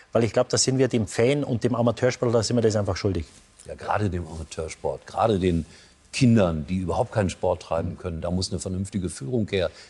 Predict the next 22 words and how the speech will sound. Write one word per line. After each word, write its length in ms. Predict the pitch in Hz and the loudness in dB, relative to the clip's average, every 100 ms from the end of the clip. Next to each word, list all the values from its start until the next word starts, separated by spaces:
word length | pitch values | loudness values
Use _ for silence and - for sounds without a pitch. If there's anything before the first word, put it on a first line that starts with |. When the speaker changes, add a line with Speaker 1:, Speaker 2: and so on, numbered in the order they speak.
| - | -6
Speaker 2:
Was 140 | 87 | -2
sind 160 | 110 110 | 0 -2
das 100 | - | -2
für 140 | 95 | -4
Vorbilder? 500 | - 117 131 95 80 | -2 -4 -2 -4 -4
Das 140 | 73 | -6
ist 40 | - | -8
eine 140 | 92 | -10
Katastrophe. 720 | 78 - 107 87 - 104 104 76 | -10 -12 -8 -8 -6 -6 -6 -6
Also 260 | 80 82 - - - _ | -4 -6 -8 -18 -20 _
das 180 | - - | -6 -2
gilt, 300 | - 95 - | 2 2 2
äh, 420 | 117 90 87 87 | -4 -4 -4 0
wirklich, 480 | 92 98 92 78 - | 0 2 0 0 -4
äh, 60 | 95 85 87 80 85 | -8 -8 -10 -14 -14
das 160 | 82 - | -12 -2
Ganze 260 | 98 - | 0 0
zu 120 | - | -4
überdenken 440 | 104 80 87 104 76 | -4 -2 -2 -2 -4
und 140 | 85 | -8
vernünftig 500 | - 90 95 - 78 | -4 0 0 -4 -8
wieder, 260 | 90 98 | -2 -2